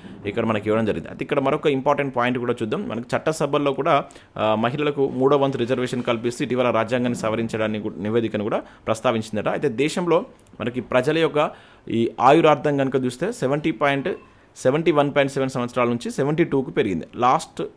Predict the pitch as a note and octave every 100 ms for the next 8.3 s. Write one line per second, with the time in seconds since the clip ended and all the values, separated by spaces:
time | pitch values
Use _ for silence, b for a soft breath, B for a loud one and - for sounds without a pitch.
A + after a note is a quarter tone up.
0 | - C3 C3+ B2+ C3 A#2 C#3+ A#2+ A#2+ C#3
1 | C3+ C#3 C#3 C3 B2+ A#2+ A#2+ A2+ D3 E3
2 | B2 A#2 C3 B2 A#2 A2 G#2 G#2+ C#3 C#3+
3 | F2+ E2+ A2 E3+ E3 A#2+ B2 A2+ A#2 A2+
4 | A#2 B2 G#2+ A2+ G#2 - G2 C3+ - B
5 | B B C#3+ D#3+ - E3 C#3+ C3+ C#3 C3+
6 | C#3 C#3+ C3+ - B B G#2 C#3 D#3+ F3+
7 | - B2+ A#2 C3+ D3+ D3+ C3 C3+ C#3 C3
8 | C3 C3+